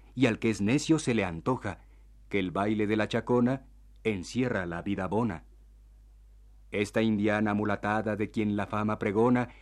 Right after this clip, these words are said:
que ha hecho más sacrilegios e insultos que hizo Aroba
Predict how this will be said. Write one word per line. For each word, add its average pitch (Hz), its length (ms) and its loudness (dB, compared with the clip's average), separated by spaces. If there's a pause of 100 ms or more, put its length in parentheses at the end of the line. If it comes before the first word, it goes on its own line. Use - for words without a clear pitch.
(180)
que 131 100 2
ha 131 60 6
hecho 139 220 2
más 131 180 2
sacrilegios 127 720 2
e 117 40 4
insultos 117 560 2
que 113 140 0
hizo 104 240 0
Aroba 117 420 4